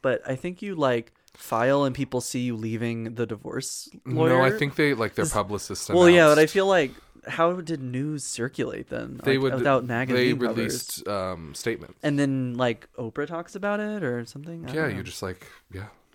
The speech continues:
Speaker 1: I mean, I don't remember two thousand five.
Speaker 2: <laughs>
Speaker 1: Just, I, I also don't remember what it was like not having, um, internet ever. I,
Speaker 2: Oh,
Speaker 1: like,
Speaker 2: wow.
Speaker 1: have no memory of it.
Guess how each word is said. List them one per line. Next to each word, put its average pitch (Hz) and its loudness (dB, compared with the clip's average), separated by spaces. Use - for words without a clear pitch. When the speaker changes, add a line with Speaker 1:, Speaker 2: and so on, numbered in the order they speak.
Speaker 1:
I 139 -8
mean, 151 -6
I 147 -4
don't 220 2
remember 165 2
two 180 -6
thousand 180 -8
five. 190 -6
Speaker 2:
<laughs> 131 0
Speaker 1:
Just, 143 -2
I, 147 2
I 175 4
also 254 2
don't 170 4
remember 151 2
what 127 4
it 131 2
was 123 -2
like 120 0
not 113 -4
having, 113 -10
um, 127 -8
internet 131 -8
ever. 120 -4
I, 131 2
Speaker 2:
Oh, - 6
Speaker 1:
like, 147 6
Speaker 2:
wow. 101 -2
Speaker 1:
have 147 4
no 135 2
memory 120 -2
of 120 -8
it. - -8